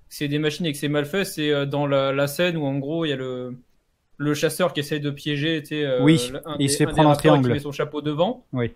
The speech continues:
Speaker 1: Et bah, et bah, et quand le raptor lui saute dessus.
Speaker 2: Oui, oui.
Speaker 1: C'est le seul moment du film où pour moi t'as, t'as, tu vois que c'est une maquette.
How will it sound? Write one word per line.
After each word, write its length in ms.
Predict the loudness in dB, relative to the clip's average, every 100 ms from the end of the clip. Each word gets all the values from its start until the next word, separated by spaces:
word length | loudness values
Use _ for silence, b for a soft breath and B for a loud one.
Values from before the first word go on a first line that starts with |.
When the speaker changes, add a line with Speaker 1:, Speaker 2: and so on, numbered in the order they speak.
| _ -6
Speaker 1:
Et 80 |
bah, 140 | -2 -2 -4 -8
et 80 |
bah, 120 | -6 -2
et 280 | 0 2 2
quand 140 | 2
le 180 | 2 2
raptor 360 | 2 2 2 0
lui 100 | -2
saute 220 | -6 -6
dessus. 380 | -8 -8 -14 -14 _ _ _ _ -2
Speaker 2:
Oui, 80 | 2
oui. 200 | 2 -2 -16 _ _ _ -4
Speaker 1:
C'est 80 | 0
le 160 | 0
seul 400 | 0 4 6 8
moment 380 | 6 0 0 -2
du 160 | -2 -4
film 400 | -4 -2 -2 -2 -6
où 80 |
pour 200 | -8 -4
moi 460 | 0 2 2 0 -6
t'as, 460 | 0 2 2 0 -2
t'as, 220 | -4 -4 -4
tu 220 | -10 -8
vois 380 | -6 2 4 4
que 100 | 2
c'est 160 | -4
une 160 | -4 -2
maquette. 520 | -4 -4 -6 -10